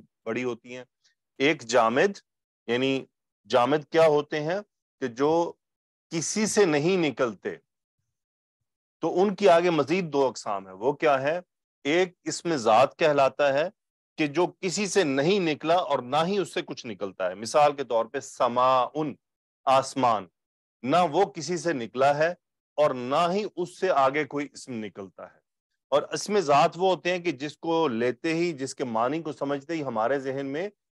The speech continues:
कोई सॉलिड चीज, कोई फिजिकल चीज आ जाए। मैं कहूँ रजुलुन और आप कहें "जी, मानी क्या है?" मैं कहता हूँ "आदमी", तो इसका मतलब आपके जहन में एक शक्ल आ गई।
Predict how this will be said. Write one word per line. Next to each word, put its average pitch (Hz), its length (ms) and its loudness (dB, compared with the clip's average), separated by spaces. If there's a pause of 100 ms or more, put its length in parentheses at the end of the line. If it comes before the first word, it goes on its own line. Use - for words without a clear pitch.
(140)
कोई 170 440 -2 (200)
सॉलिड 156 500 2
चीज, 139 420 -6
कोई 151 120 0
फिजिकल 175 560 0
चीज 135 300 -4
आ 104 120 2
जाए। 95 200 -8
मैं 143 200 -2
कहूँ 151 340 -4
रजुलुन 190 600 0 (640)
और 120 100 -2
आप 139 220 0
कहें 156 160 -4
"जी, 156 80 -8
मानी 147 320 -2
क्या 160 180 0
है?" 156 60 2
मैं 139 200 -2
कहता 143 220 -2
हूँ 139 160 -6
"आदमी", 127 440 -2
तो - 300 -12
इसका 160 160 0
मतलब 156 260 2
आपके 131 320 2
जहन 127 240 -4
में 160 160 -4
एक 170 160 -2
शक्ल 180 320 0
आ 98 100 2
गई। 90 200 -14